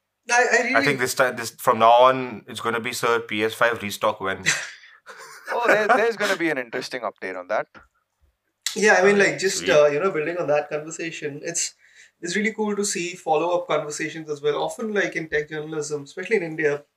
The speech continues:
Speaker 1: like, the conversation ends at the launch, a review maybe, but then, you know, like, uh, for example, your report on how all the resellers fared during the launch, uh, window,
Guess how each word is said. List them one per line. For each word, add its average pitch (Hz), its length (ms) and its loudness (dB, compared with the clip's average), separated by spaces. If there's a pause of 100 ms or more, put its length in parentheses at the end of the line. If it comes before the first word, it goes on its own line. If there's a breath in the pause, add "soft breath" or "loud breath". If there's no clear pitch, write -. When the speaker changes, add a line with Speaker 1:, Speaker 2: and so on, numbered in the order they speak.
(120)
Speaker 1:
like, 147 140 -6
the 175 80 -12
conversation 190 640 0 (480)
ends 147 380 0 (100)
at 143 320 -2 (160)
the 147 100 -6
launch, 156 600 -4 (800)
a 151 80 0
review 147 420 -4
maybe, 143 480 -12 (580 soft breath)
but 156 120 -2
then, 160 160 2
you 156 120 0
know, 160 120 0
like, 151 300 0 (200)
uh, 147 300 2
for 160 100 -6
example, 151 380 -2
your 147 120 0
report 147 380 -2
on 147 140 -2
how 143 280 0
all 147 320 0
the 139 280 -8
resellers 143 680 -4
fared 143 500 -2
during 143 280 -4
the 143 80 -6
launch, 139 420 -6
uh, 135 300 -2
window, 135 400 -2